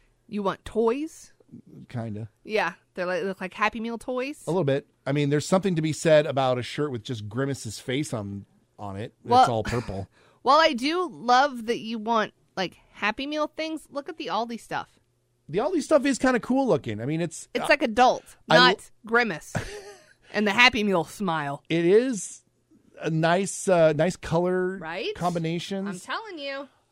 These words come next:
Speaker 2: I'm also thinking of some other, like, I would love if somebody did a classic run of restaurants and, and places here in Des Moines that don't exist anymore.
Speaker 1: Ooh, that could be fun.
Speaker 2: Like, if I could get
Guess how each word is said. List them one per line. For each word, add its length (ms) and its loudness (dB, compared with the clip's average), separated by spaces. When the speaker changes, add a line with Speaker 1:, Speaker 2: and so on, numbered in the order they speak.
Speaker 2:
I'm 100 4
also 200 -2
thinking 220 0
of 80 0
some 180 -6
other, 180 2
like, 200 2
I 120 4
would 160 2
love 280 6
if 120 0
somebody 480 0
did 480 4
a 80 -2
classic 640 -2
run 600 2
of 520 0
restaurants 800 2
and, 200 2
and 200 0
places 560 0
here 240 0
in 120 0
Des 100 0
Moines 260 2
that 140 -4
don't 180 0
exist 420 -4
anymore. 500 -2
Speaker 1:
Ooh, 300 0
that 160 2
could 100 -2
be 80 4
fun. 440 -2
Speaker 2:
Like, 160 4
if 120 2
I 140 8
could 200 -4
get 420 6